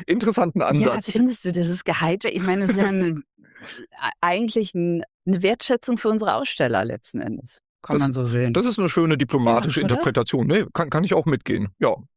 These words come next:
Speaker 2: Gut.
Speaker 1: Sehr gut.
Speaker 2: <laughs>
Speaker 1: Apropos gut, wann wird aus der Demexco für dich, dass du sagst, sie war nicht nur gut, sondern sehr gut? Was ist so der Unterschied, wo du sagst, "Boah, mega"?
Speaker 2: Mhm. Ah, das,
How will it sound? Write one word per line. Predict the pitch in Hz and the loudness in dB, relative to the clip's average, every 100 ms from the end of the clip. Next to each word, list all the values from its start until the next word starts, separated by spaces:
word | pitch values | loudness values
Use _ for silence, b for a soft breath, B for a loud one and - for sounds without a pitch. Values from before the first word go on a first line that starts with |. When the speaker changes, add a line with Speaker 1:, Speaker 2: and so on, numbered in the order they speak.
| _ | _
Speaker 2:
Gut. | 269 - - _ _ B B B - | -12 -12 -18 _ _ B B B 0
Speaker 1:
Sehr | 131 | 0
gut. | 123 123 - | 2 0 -2
Speaker 2:
<laughs> | 269 190 - - | -8 -12 -14 -6
Speaker 1:
Apropos | 208 294 226 190 | -4 -2 -2 0
gut, | 269 226 - _ | 0 0 -6 _
wann | 170 131 123 151 220 | -10 -6 -2 -2 0
wird | 202 196 | 0 0
aus | 147 170 | 0 0
der | 180 | -2
Demexco | 160 139 151 - - 180 | -2 0 -2 -4 -6 -6
für | - 165 | -2 -4
dich, | 139 175 170 - - | -2 -4 -4 -8 -2
dass | 156 - | -2 0
du | 156 143 | 0 2
sagst, | 143 135 - 147 | 0 0 -4 -10
sie | 151 139 139 120 | -2 0 0 -2
war | 120 131 135 135 131 127 | 0 2 4 4 4 2
nicht | 131 143 - | 2 0 0
nur | 123 | -2
gut, | 135 226 | 0 0
sondern | 208 180 160 | 2 2 2
sehr | 127 131 123 | 2 2 0
gut? | - - | -4 -4
Was | 175 | -2
ist | 220 | -2
so | 190 | 0
der | 156 143 | 0 0
Unterschied, | 147 139 160 | 0 -2 -2
wo | 135 | 0
du | 127 | 2
sagst, | 127 120 | 2 0
"Boah, | - - - 123 | -4 -10 -6 0
mega"? | 117 95 90 - _ _ _ _ _ _ - | 2 2 -4 -10 _ _ _ _ _ _ -14
Speaker 2:
Mhm. | 123 120 _ B B B B B B | -12 -12 _ B B B B B B
Ah, | - - - | -14 -12 -4
das, | 175 - | -4 -4